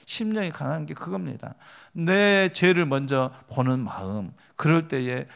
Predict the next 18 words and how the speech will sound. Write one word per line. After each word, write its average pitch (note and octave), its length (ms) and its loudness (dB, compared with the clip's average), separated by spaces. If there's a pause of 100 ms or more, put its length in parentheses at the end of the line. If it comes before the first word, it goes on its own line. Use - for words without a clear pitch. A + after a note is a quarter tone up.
(140)
다른 C#3+ 400 -6
사람을 A#2+ 540 -4 (140)
보는 A#2 460 -2
눈이 A#2 420 -2 (140)
관대해질 G2+ 840 -8
것입니다. - 600 -14 (320)
우리는 E3+ 460 -2 (320)
억만 F#3+ 880 4
가지 D#3 220 0
죄를 D3 420 -2
주님의 F3 520 -2 (140)
그 F3 80 -2
십자가 E3+ 480 -4
은혜로 D3 280 -6
다 C#3+ 100 -16 (480)
용서받았습니다. C3+ 1300 -4
일만 G3 760 0
달란트 D3 600 -2